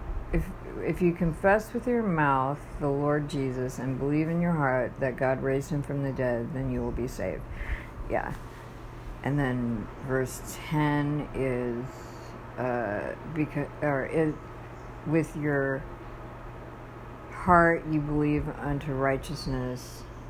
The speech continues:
and with your mouth you confess, uh, unto salvation, and everyone who calls upon the name of the Lord shall be saved."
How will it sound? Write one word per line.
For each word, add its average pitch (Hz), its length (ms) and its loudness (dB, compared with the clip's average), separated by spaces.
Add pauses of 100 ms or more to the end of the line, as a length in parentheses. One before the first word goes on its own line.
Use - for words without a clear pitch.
(200)
and 131 380 -2
with 127 300 -2
your 139 180 -2
mouth 131 420 0
you 127 100 -2
confess, 123 1040 -4 (720)
uh, 120 40 -4 (260)
unto 135 340 -4
salvation, 202 960 -2 (880)
and 139 400 0
everyone 127 460 -2
who 131 100 -2 (100)
calls 120 280 -4
upon 120 420 -6
the 139 80 0
name 143 240 0
of 160 80 -2
the 151 80 2
Lord 160 280 6
shall 160 160 6
be 160 100 6
saved." 160 380 6